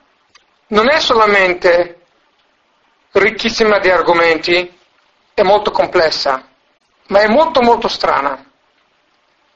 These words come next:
In realtà non è solamente molto strana, fo-, ma forse direi è la parasha più strana che c'è nella Torah. È talmente diversificata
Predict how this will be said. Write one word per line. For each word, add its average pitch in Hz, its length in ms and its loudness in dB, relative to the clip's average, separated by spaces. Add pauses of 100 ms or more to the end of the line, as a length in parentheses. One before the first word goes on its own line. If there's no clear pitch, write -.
(340)
In 202 100 4
realtà 202 400 2
non 269 140 2
è 311 80 0
solamente 220 580 0
molto 214 300 2
strana, 233 340 2
fo-, 233 340 0
ma 220 140 0
forse 262 540 0
direi 196 680 0 (1000)
è 208 100 0
la 196 120 2
parasha 226 400 -2
più 220 120 -6
strana 226 380 0
che 208 140 -4
c'è - 180 0
nella 180 240 2
Torah. 165 420 -4 (3000)
È - 140 -4
talmente 247 960 0 (480)
diversificata 240 1600 0